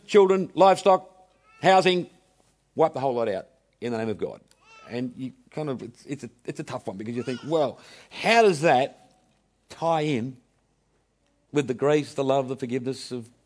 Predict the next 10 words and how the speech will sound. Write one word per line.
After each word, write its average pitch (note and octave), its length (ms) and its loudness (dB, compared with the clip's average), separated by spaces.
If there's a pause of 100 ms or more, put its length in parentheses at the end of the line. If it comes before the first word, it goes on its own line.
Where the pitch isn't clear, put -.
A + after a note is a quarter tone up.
(120)
Jesus?" A#2 420 -6
It's, A#2 200 -16 (280)
how C#3+ 100 -6
do D3+ 60 -4
we C#3+ 60 -2
reconcile, A#2+ 720 -2 (640)
uh, - 160 -16
passages B2+ 440 0
like B2+ 320 2
that? D#2 340 -2